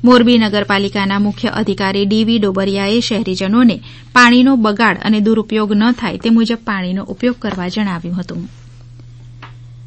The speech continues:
રાજ્યમાં આગામી પાંચ દિવસ સુધી હીટવેવની સ્થિતિ યથાવત રહેશે. દક્ષિણ ગુજરાતના જિલ્લાઓમાં પણ હીટવેવ રહેવાની શક્યતા છે. પોરબંદર, જૂનાગઢ, ભાવનગર, સુરેન્દ્રનગર સહિતના જિલ્લાઓમાં પણ હીટવેવની આગાહી કરવામાં આવી છે.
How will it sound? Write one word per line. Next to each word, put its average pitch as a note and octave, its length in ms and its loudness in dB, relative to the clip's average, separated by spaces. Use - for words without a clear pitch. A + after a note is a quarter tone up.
રાજ્યમાં B3 460 4
આગામી D4+ 320 4
પાંચ C#4 320 2
દિવસ C4+ 280 2
સુધી C4+ 280 2
હીટવેવની B3+ 540 4
સ્થિતિ A3+ 400 -2
યથાવત F#3+ 480 -4
રહેશે. F3+ 420 -4
દક્ષિણ A#3+ 340 2
ગુજરાતના G#3+ 520 0
જિલ્લાઓમાં G3 580 -2
પણ G#3+ 160 -4
હીટવેવ A3 420 0
રહેવાની F#3+ 400 -2
શક્યતા F#3 540 -6
છે. - 320 -8
પોરબંદર, A#3 500 4
જૂનાગઢ, G3+ 580 0
ભાવનગર, G3 560 -2
સુરેન્દ્રનગર G#3+ 680 -2
સહિતના G3 460 -4
જિલ્લાઓમાં G3 580 -2
પણ A3 160 -2
હીટવેવની A3 560 2
આગાહી F#3+ 420 -4
કરવામાં F3+ 500 -6
આવી F3+ 180 -6
છે. - 240 -8